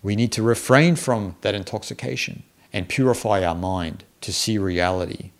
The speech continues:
and the world, not as dual, not as separate, but as fundamentally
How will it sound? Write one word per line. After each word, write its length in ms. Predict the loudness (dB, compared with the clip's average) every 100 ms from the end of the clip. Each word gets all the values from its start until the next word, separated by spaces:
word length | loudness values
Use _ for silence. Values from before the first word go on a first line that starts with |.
| _ _ _ _
and 240 | -6 -4 -4
the 80 |
world, 580 | -6 -2 0 0 0 -4 -14 _ -2
not 260 | 2 2
as 300 | 2 0 -2 -12 _ _ _
dual, 480 | -4 4 6 4 0 -4
not 180 | -2
as 120 | 0 0
separate, 460 | 0 0 0 -6 -10 _
but 380 | 0 4 4 2
as 340 | 0 0 -2 -8 _
fundamentally 1080 | -4 0 0 -2 -4 -6 -6 -8 -6 -8